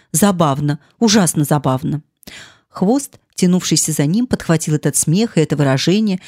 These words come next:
которым знаменитый скульптор характеризовал свое творчество. В это время в толпе произошло волнение. Бангран, расхаживавший по аллее, заложив руки за спину, наткнулся на Шамбувара.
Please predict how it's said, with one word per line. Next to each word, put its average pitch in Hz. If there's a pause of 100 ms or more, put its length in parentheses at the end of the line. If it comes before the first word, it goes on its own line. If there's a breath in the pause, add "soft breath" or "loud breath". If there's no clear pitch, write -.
(160 loud breath)
которым 247
знаменитый 190
скульптор 226
характеризовал 151
свое 139 (100)
творчество. - (800 loud breath)
В -
это 277
время 196
в -
толпе 190
произошло 226
волнение. 160 (280 loud breath)
Бангран, 214
расхаживавший 160
по 165
аллее, 160 (300 loud breath)
заложив 170
руки 170
за 156
спину, - (240 loud breath)
наткнулся 196
на 170
Шамбувара. 156